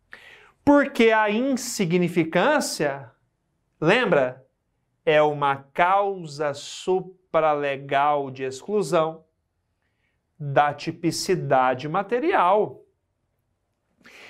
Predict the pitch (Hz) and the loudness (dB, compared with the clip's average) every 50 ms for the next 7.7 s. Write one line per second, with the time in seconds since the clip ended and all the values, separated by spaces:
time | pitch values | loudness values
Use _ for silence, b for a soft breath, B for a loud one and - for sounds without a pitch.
0 | B B - 151 156 156 156 185 240 262 262 - - 185 180 170 165 165 - 151 | B B 0 2 2 2 2 0 0 -2 -2 -4 -4 -2 -2 -2 -2 -2 -4 -6
1 | 156 - 156 170 214 247 233 - - - 165 151 147 143 135 139 - - - 160 | -2 -2 0 0 0 0 -2 -2 0 0 0 2 0 -2 -4 -4 -2 0 2 2
2 | 165 180 185 180 165 147 131 131 135 127 120 - - - - - - - - - | 4 4 2 2 0 -4 -4 -4 -4 -4 -6 -8 -12 -12 -12 -12 -12 -12 -8 -4
3 | - 285 311 302 - - - - - _ _ - 165 160 156 151 151 147 147 143 | 0 0 0 0 -4 -8 -16 -20 -20 _ _ 0 2 2 2 4 2 2 2 2
4 | 139 139 135 135 135 135 135 127 131 143 139 - - 226 240 208 175 196 202 214 | 0 0 2 2 0 0 -4 -6 -8 -8 -8 -8 -8 -6 -4 -2 0 0 0 -2
5 | 247 - - _ _ _ _ _ _ _ _ _ _ - - _ - 180 170 208 | -4 -6 -12 _ _ _ _ _ _ _ _ _ _ -20 -20 _ -4 0 0 0
6 | 208 208 - 233 214 - 220 196 - - 240 190 180 202 202 208 185 196 202 240 | 0 0 -4 -8 -8 -6 -8 -6 -6 -6 -4 0 0 2 2 0 -2 -4 -6 -6
7 | 226 233 247 277 285 240 202 220 240 202 147 - - _ | -4 -4 -4 -2 0 2 2 4 2 2 0 -4 -10 _